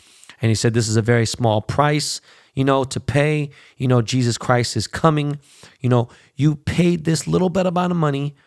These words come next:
to meet Jesus Christ in the flesh, in person," okay? So the husband said, "Okay, if this is true, if this really happens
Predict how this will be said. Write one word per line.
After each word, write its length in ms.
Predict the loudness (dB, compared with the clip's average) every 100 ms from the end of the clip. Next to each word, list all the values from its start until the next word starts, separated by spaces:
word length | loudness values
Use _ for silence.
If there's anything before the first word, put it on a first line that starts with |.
| _ _ _ _
to 140 | 0 0
meet 400 | 2 0 0 -2
Jesus 380 | -2 0 0
Christ 400 | 0 0 0 0 -2
in 160 | 0 0
the 60 |
flesh, 400 | 0 0 0 0
in 240 | -2 -2 -2
person," 540 | -2 -2 -2 -6 -12 -18 _ _ _ _ _
okay? 220 | -2 0 0 _ _ _ -20 _ _ _ _ _
So 160 | -2
the 100 | 2
husband 340 | 2 2 0 -2
said, 240 | 0 0
"Okay, 380 | -2 -2 -2 -4 -8 _ _ _ _ _ _ _ _ _ _ _ _
if 240 | 0 0 2
this 260 | 0 2
is 140 | -2 -4
true, 540 | -4 2 2 2 -4 -14 _ _ _ _ _ _ _ _ _ _ _ _ _ _ _ _ _
if 160 | -2
this 220 | 0 -2 0
really 240 | 0 0
happens 580 | 2 2 0 -6 -10